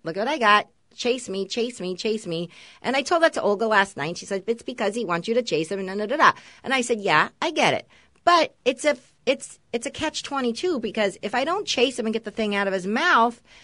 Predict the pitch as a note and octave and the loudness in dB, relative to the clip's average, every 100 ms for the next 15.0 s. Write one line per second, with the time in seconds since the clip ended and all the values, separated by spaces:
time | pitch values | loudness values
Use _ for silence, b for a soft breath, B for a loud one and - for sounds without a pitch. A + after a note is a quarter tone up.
0 | b b F#3 A#3 C4+ D#4+ F4 - - C#4+ | b b 0 2 2 -2 -4 -6 -6 0
1 | E4+ A#3 F3 A#3+ C4 F4+ D#4 A#3 A#3 A#3 | 4 6 4 4 0 0 0 2 4 4
2 | C4 C4+ _ G3 G3 G3+ A3 A3 A#3 D#4 | 2 -2 _ -8 -8 -4 -4 -4 -4 -2
3 | B3 F3 - F3+ F#3 G3 F#3 G3 F3+ F3+ | 2 2 0 -6 -6 -4 -4 -4 -4 -2
4 | F3 E3+ - A#3 A3 D#3+ C#3+ D3 C#3 D3+ | -4 -4 -4 0 0 0 -6 -6 -6 -8
5 | D#3+ F3 E3 D#3+ E3 C#3+ - - - - | -8 -10 -10 -8 -6 -8 -8 -6 -6 -6
6 | - C#3+ - - G#2+ - E3 C#3+ - C3 | -4 -4 -4 -12 -16 -6 -4 -6 -4 -2
7 | A#2 D#3 F#3 E3 E3 A3+ A3 A3 A2 - | -2 -4 -8 -8 -8 -6 -4 -4 -6 -12
8 | b b b - - E3+ E3+ D#3 D#3 E3 | b b b -4 2 2 0 -4 -2 -2
9 | D3 D#3 G#3 C4+ - - - b b b | -2 -4 -2 -4 -4 -14 -16 b b b
10 | - - B3+ G3 F3+ - G3 D#4 F#4 A#3 | -8 4 8 8 6 4 2 2 2 4
11 | G3+ F#3 G3+ - G#3 B3+ C4 A3+ C#4 G#4+ | 8 8 8 4 -2 0 -4 -2 0 0
12 | - D#3+ C#3 C#3 E3+ A3 C4+ - A3+ C#4+ | 2 0 0 -2 -2 -2 -6 -4 0 2
13 | A4 F4 E4+ D#4 A#3 G4+ C#5+ B2+ - _ | 2 2 0 -2 -8 -6 -6 -8 -10 _
14 | _ _ _ _ - E3+ A3 B3 F4 | _ _ _ _ -14 -6 0 0 0